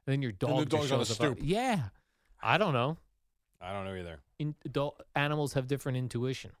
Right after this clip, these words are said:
Speaker 2: And incredible senses.
Speaker 1: And senses, right. So maybe the groundhog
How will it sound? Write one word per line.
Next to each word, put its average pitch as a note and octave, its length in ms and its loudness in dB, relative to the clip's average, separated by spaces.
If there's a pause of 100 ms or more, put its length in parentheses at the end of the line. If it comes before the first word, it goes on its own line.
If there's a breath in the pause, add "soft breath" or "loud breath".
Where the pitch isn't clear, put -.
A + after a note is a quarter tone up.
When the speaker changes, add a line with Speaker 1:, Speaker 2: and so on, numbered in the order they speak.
(140)
Speaker 2:
And G2 120 -4
incredible G2 420 -6
senses. - 600 -14
Speaker 1:
And C3 160 4
senses, E3 380 2
right. C#3+ 180 2
So A#2+ 100 -2
maybe B2+ 280 0
the A#2+ 100 0
groundhog A2 720 0